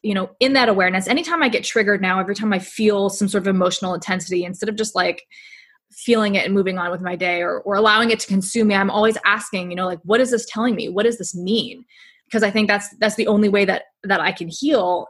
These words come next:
and get past this. 'Cause I do still feel like I get triggered often. Emotions go up and down. But instead of, you know, feeling like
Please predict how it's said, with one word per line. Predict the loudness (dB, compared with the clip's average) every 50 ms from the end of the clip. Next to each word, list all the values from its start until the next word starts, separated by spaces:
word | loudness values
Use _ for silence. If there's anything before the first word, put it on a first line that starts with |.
| _ -6
and | -4 -4 -2
get | -2 -2 -4 -2 0
past | 2 2 2 2 0
this. | -2 -2 -4 -2
'Cause | -4 0 2
I | 2
do | 0 2 0 -2 -2
still | 0 0 0 -2 -2
feel | -6 -14 -10 0 0 2 2
like | 2 -2 -2 -2
I | -2 0
get | 0 0 -2 -2 -6
triggered | -2 -2 -2 0 0 -2 -2 -4 -10 _ _ -8
often. | -8 -8 -8 -8 -10 -10 -10 -10 -10 -12 -14 _ _ _ _ 2
Emotions | 2 4 4 2 2 0 -2 -2 -4 -6 -2
go | -2 0 0
up | 0 0 0
and | 0 0
down. | 0 -4 -4 -4 -6 -6 -8 -10 -12 _ _ _ _ _ _ _ _ _ _ _ _ _ _ _ -10 -2
But | 0 2 2
instead | 2 2 0 2 2 2 4
of, | 4 2 2 -2 -4 -8 _
you | -4 -4
know, | -4 -4 -8 -8
feeling | -10 -4 -2 -2 0 0 -2 -2
like | -2 -2 -2 -4